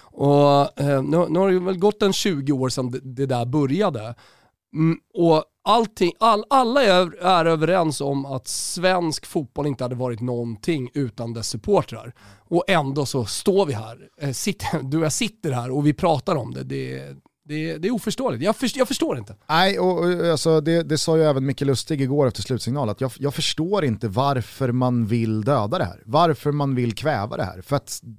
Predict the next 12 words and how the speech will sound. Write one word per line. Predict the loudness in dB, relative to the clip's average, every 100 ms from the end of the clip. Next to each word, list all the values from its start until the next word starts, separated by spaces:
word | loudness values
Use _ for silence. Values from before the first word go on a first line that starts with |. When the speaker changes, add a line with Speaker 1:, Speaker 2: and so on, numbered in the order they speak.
| -10 0
Speaker 2:
alla | 2 2 0 0
som | 0
är | 2 2
på | 2
den | 0
här | 0
arenan, | 0 0 0 0 0
eller | 2 2 4
i |
alla | 2 2
fall | 2 0 0
en | -2